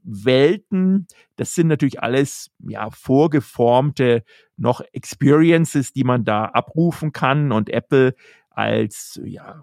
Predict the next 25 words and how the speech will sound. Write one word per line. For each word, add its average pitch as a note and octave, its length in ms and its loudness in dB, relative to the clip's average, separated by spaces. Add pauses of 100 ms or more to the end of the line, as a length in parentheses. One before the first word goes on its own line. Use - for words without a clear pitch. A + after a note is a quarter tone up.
(160)
kommerziell A2+ 760 -4
perfekt - 600 -8 (100)
getrimmtes C#3 580 0
Unternehmen B2 800 0 (300)
bietet F3+ 540 0
auch D3 320 2
schon B2+ 400 0
für B2 420 0
schmale B2+ 540 0
neun B2+ 320 0
Dollar A2+ 260 0
neunundneunzig G#2+ 920 -6
die - 140 -12
entsprechenden A2 680 -6
Abos C#3+ 640 2
in A#2+ 300 -4
ihrem A2 340 0
Apple A#2+ 300 -4
Store A2+ 420 0
an, E3 320 2 (300)
um G#3 260 2
weiterhin C3 840 2
tolle C3 400 2
Experiences - 1080 0
sich - 200 -12